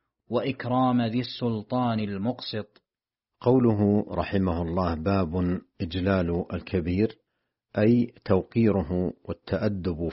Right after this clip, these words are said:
Speaker 2: في معاملته ومعرفة حقه واحترام كبر سنه ومراعاة آداب الشريعة وأخلاق الإسلام معه.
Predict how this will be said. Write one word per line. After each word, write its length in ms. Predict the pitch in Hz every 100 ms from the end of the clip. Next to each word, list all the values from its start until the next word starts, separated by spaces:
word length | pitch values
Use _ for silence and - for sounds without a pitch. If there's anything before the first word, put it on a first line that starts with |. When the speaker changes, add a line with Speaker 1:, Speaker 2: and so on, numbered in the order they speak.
| -
Speaker 2:
في 100 | 87
معاملته 960 | 85 73 90 90 101 - 90 82 85
ومعرفة 880 | 64 87 95 87 90 - 82 - 82
حقه 680 | - 98 - - 85 85 82
واحترام 880 | 65 - - 98 92 107 107 110 110
كبر 440 | - 104 98 92 85 -
سنه 300 | 95 80 67 _ _ _ _ _ _ -
ومراعاة 920 | 104 107 104 85 107 113 104 104 110 - _ _ _
آداب 680 | 107 101 98 107 87 95 90 - -
الشريعة 640 | - - 92 104 82 87 -
وأخلاق 640 | 87 87 85 - 92 -
الإسلام 800 | 85 82 - - 90 85 85 82
معه. 320 | 95 90 76